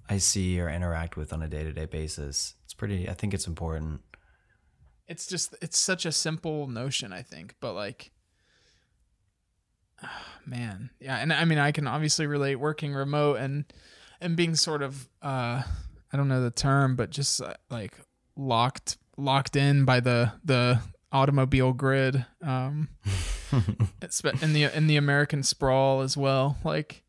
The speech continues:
Speaker 2: it's hard to g-, it's hard to get around, and it's hard to, it's, it's harder here in my experience to sort of foster or,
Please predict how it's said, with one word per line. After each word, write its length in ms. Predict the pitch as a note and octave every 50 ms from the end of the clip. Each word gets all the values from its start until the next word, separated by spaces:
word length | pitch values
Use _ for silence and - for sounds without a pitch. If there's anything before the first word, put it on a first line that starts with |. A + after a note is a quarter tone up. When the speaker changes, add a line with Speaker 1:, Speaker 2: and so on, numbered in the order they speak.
| _
Speaker 2:
it's 160 | - - - -
hard 320 | - - - A3 G3+ D3+
to 60 | D3 C#3+
g-, 140 | D3+ - -
it's 120 | - - -
hard 140 | D3+ D3+ D3+
to 40 | D3+
get 120 | D#3 D3
around, 360 | C#3+ C#3 C#3+ C#3 C#3 C#3+ D3 C#3+
and 300 | B2+ B2+ C3 C#3 C3 - - -
it's 140 | D3 -
hard 240 | - D#3 C#3+ C#3+ C#3 -
to, 400 | - D3 C#3 C3 B2 C3 B2+ - - _ - - - - - - - - - - - - - - - - - - - - - - - - - _ - _ _ _ _ _ _ _ _ _ _ _ _ _ _ _ - - - _ -
it's, 160 | F3 - - -
it's 140 | - E3+ -
harder 600 | - - - G3 F3+ F#3 F#3+ F3+ F3+ E3+ D#3+ D3+
here 800 | C3+ - - - E3 D#3+ D#3 D3 C#3+ C3+ B2+ B2 C3 C#3+ C3+ - - - - - _ _ _
in 160 | - D3 C#3+
my 220 | C#3+ C#3 C#3 C#3 C3+
experience 720 | C3 C3 - - - B2+ A#2+ A#2 G#2+ G#2 G#2+ C3 - -
to 120 | - - A#2+
sort 240 | - - C3+ A#2 A#2
of 80 | -
foster 800 | - - - G2+ F#2+ B2 C3+ - - - A#2 G#2 G2+ G2 F#2 F2+
or, 420 | D#2 F2+ F2+ E2+ E2+ F#2 G2 C3+